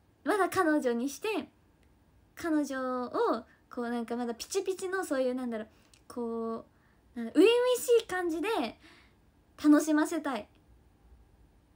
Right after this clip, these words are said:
てなると、やっぱ彼女かもしれない。<laughs> なんで盛り上がってんねん、こんなに。<laughs> そう、なんか付き合い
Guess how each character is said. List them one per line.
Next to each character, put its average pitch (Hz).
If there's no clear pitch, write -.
て 381
な 427
る 403
と、 392
や 339
っ -
ぱ 240
彼 262
女 208
か 202
も 202
し -
れ 233
な 269
い。 311
<laughs> 311
な 277
ん -
で 311
盛 320
り 349
上 349
が 370
っ 320
て 440
ん 392
ね 262
ん、 247
こ 247
ん 240
な 247
に。 277
<laughs> -
そ 277
う、 -
な 262
ん 277
か 302
付 -
き 440
合 -
い 494